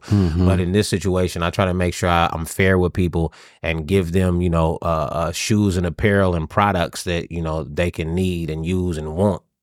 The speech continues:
Speaker 1: Mm, nice. Yeah, that's tight. Oh, man. So we gonna, we running, we wrapping it up. Um, I wanna encourage the listeners to explore your passion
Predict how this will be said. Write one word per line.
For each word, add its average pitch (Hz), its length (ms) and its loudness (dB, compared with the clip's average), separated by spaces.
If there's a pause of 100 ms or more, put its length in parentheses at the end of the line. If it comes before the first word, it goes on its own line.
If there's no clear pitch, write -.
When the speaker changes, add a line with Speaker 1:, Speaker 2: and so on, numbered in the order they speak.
Speaker 1:
Mm, 82 540 4 (180)
nice. 85 560 0 (380)
Yeah, 78 180 0
that's 78 200 -2
tight. - 300 0 (2000)
Oh, 104 160 4
man. 98 420 4 (200)
So - 320 -4
we 90 160 2
gonna, 85 340 2
we 85 100 0
running, 85 340 2
we 85 140 2
wrapping 92 360 2
it 95 140 4
up. 90 240 2 (320)
Um, 85 480 -2 (640)
I - 60 -2
wanna 85 140 0
encourage 104 440 0
the 104 80 2
listeners 101 640 2 (680)
to - 80 -4
explore 110 380 0
your 107 140 4
passion 101 640 2